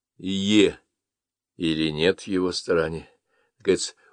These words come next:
у выхода к столу на прямой Горбачев обогнал и пошел по сцене первым. За ним Ельцин.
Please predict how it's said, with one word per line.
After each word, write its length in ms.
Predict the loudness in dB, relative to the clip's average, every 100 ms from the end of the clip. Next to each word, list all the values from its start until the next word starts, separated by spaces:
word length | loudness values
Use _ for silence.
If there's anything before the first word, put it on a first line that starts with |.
| _
у 220 | 0 0
выхода 500 | 4 2 4 4 4
к 60 | 2
столу 420 | -2 4 4 4
на 100 | -2
прямой 320 | -2 -2 -2
Горбачев 460 | -2 -2 0 -2 0
обогнал 760 | 0 2 2 2 0 2 4
и 80 | 2
пошел 440 | 0 -4 0 0 2
по 160 | -2
сцене 380 | -2 -2 -2 -4
первым. 360 | 0 0 -2 -8 _ _ _ _ _ _ -2
За 100 | 0
ним 140 | 0
Ельцин. 420 | 0 0 -2 -10